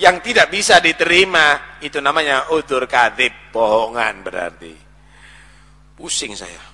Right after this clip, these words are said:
Ya Allah, pusing. Kalau saya puasa ini sakit saya ini. Tapi ngerokok nggak sakit. Kerja nggak sakit.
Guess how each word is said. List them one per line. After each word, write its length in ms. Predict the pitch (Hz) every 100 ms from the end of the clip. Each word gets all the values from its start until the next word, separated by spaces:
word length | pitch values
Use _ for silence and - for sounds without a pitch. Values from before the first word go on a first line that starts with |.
| - _ _ - - - - - - - _
Ya 160 | - -
Allah, 560 | 110 110 101 98 95
pusing. 560 | 90 147 143 135 98 92
Kalau 240 | 131 135
saya 160 | 147 147
puasa 320 | 139 147 143
ini 160 | 156 151
sakit 320 | 156 147 127
saya 400 | - 117 117 107
ini. 160 | 104 92 - - -
Tapi 240 | 208 226
ngerokok 400 | 208 202 208 214
nggak 200 | 143 139 180
sakit. 380 | 170 170 175 - - - - - - - _ _ _ _ _ _ _ _ _ - _ _ _ _ _ _ _ _ _ _ _ _
Kerja 560 | - 240 233 226 233 196
nggak 160 | 185 185
sakit. 540 | 170 185 - 160